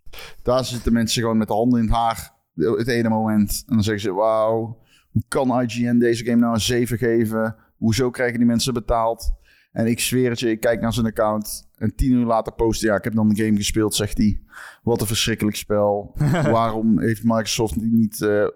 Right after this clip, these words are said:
Speaker 1: tegen ons gelogen over deze game?"
Speaker 2: <laughs>
Speaker 1: Het is, zeg maar, ze zijn in disbelief het ene moment. Het andere moment snappen ze niet meer wat er gebeurt.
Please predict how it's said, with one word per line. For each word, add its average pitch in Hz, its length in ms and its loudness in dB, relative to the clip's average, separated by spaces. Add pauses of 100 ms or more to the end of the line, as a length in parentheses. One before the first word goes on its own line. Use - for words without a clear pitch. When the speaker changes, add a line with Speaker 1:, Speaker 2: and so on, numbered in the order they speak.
Speaker 1:
tegen 107 200 0
ons 113 180 0
gelogen 110 400 0
over 107 160 -2
deze 104 200 -2
game?" 107 480 2
Speaker 2:
<laughs> 120 1500 -2
Speaker 1:
Het 117 140 -2
is, 135 100 0
zeg 147 140 0
maar, 131 240 0
ze 120 380 -4
zijn 127 240 0
in 120 120 2
disbelief 117 760 0
het 110 120 -6
ene 113 240 2
moment. 110 360 0
Het - 120 -6
andere 117 280 2
moment 113 220 0
snappen 113 280 -2
ze 110 100 -2
niet 113 160 4
meer 110 100 0
wat 107 140 0
er 107 60 -10
gebeurt. 110 680 -2